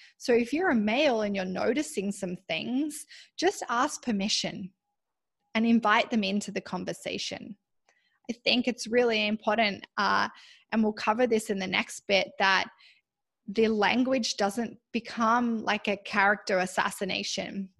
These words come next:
You're not a, you're not attacking the person. You're attacking, um, or you're, you're wanting to talk about the behavior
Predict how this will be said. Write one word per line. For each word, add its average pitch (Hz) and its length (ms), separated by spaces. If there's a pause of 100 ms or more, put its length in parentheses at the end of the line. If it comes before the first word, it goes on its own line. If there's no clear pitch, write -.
(140)
You're 208 260
not 208 260
a, 226 300
you're 214 180
not 220 220
attacking 233 580
the 196 80
person. 190 720 (280)
You're 208 240
attacking, 226 680 (440)
um, 196 640 (480)
or 214 260
you're, 202 520 (220)
you're 220 200
wanting 226 300
to 277 100
talk 233 300
about 190 360 (140)
the 190 680
behavior 196 840